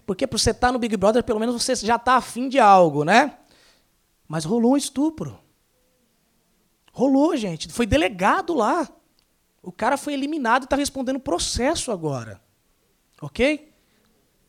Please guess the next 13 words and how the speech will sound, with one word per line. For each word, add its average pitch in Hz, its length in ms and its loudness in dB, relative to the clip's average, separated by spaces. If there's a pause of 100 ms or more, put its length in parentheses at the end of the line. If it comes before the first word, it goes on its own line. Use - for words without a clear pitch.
(220)
E 254 120 0
o 269 100 0
nosso 294 440 0
consumo 294 580 -4
de 240 120 -6
mídia 208 680 -4 (300)
não 254 220 0
deve 269 260 2
ter 277 240 -2
sequer 262 800 2 (280)
menção 240 920 4 (340)
de 180 200 -2
imoralidade 208 1040 4